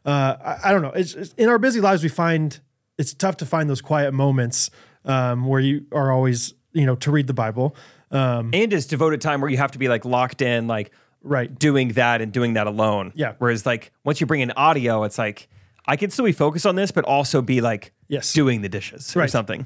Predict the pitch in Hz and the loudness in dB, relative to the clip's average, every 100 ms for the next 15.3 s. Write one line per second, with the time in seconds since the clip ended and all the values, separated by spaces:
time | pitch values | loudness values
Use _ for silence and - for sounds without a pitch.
0 | - - 233 170 165 139 135 117 - 110 | -14 0 4 4 4 4 2 0 -6 -6
1 | 98 - - 165 147 - - 185 160 175 | -6 -6 0 0 0 -8 -2 0 2 2
2 | 156 143 - 190 139 131 143 165 165 156 | 2 0 -2 -2 0 -2 -2 2 2 0
3 | 143 143 147 147 147 151 151 - _ _ | 0 2 2 2 2 2 0 -6 _ _
4 | - 165 170 190 202 233 285 - - _ | 0 2 2 2 2 2 2 -2 -20 _
5 | 156 160 147 139 135 127 - 160 165 165 | 2 4 4 2 -2 -6 -6 0 2 4
6 | 165 180 170 156 - 180 202 196 196 202 | 2 2 2 2 2 2 2 2 2 2
7 | - 180 135 135 123 - - - - 170 | 2 2 0 -2 -6 -10 -20 -20 -2 2
8 | 185 170 196 202 190 190 - - - _ | 2 4 4 4 2 0 -2 -6 -8 _
9 | 160 147 131 - 147 165 180 151 156 160 | 0 0 -2 -6 0 2 4 2 2 2
10 | 185 202 151 135 127 - 147 156 - 139 | 4 2 2 -2 -4 -6 -2 -2 -2 -4
11 | - 175 180 190 165 165 147 139 147 175 | 0 0 2 2 4 2 2 2 2 2
12 | 175 156 151 147 139 139 139 135 127 123 | 2 2 2 0 0 -2 0 0 0 0
13 | 120 - - _ _ 139 185 202 170 240 | -2 -6 -20 _ _ 2 4 4 2 4
14 | 262 202 196 190 165 135 156 170 180 170 | 4 4 4 4 2 2 2 2 2 2
15 | 156 160 - | 2 0 -4